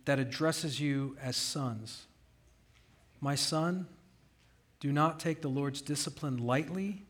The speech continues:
or lose heart when you are reproved by him, for the Lord disciplines the one he loves and punishes every son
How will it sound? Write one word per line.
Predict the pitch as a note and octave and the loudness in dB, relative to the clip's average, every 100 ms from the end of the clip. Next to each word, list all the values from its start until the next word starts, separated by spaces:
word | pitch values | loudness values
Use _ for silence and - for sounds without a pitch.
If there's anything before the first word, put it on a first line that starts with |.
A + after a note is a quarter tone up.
| - - - - _ | -20 -20 -20 -20 _
or | D3 C#3+ | -2 2
lose | D3+ F#3+ - | 4 2 0
heart | - G3+ F#3+ A#2+ - - | -2 2 2 0 -10 -4
when | C3+ | 0
you | C3+ | 2
are | D3 | 2
reproved | C#3 C3+ - F3 E3+ | 0 -2 -2 -2 -2
by | - A#2 | -2 -2
him, | A2+ A2+ A#2 - - - - - _ | -2 -4 -6 -10 -20 -20 -20 -20 _
for | - D3 | -2 2
the | C#3 | 4
Lord | C#3+ F3+ F#3+ C3+ | 6 8 6 4
disciplines | E3 F3+ G3+ - F#3 F#3 E3+ | 2 4 2 0 -2 -2 -2
the | C#3+ | -2
one | B2+ C#3 D3+ | -2 0 0
he | C#3+ D#3 | -2 -2
loves | C#3+ C#3 A2+ A2 A#2 - - - - - | 0 0 0 -2 -8 -12 -16 -20 -20 -6
and | C3 B2+ | -4 -4
punishes | - D#3+ D#3 - C#3+ A#2 - - | -2 0 0 0 -2 -4 -10 -4
every | D3+ E3 D#3+ E3+ E3+ | 2 2 2 -2 -2
son | - - D3+ A#2+ G#2+ A2 | -2 -2 -2 -2 -4 -6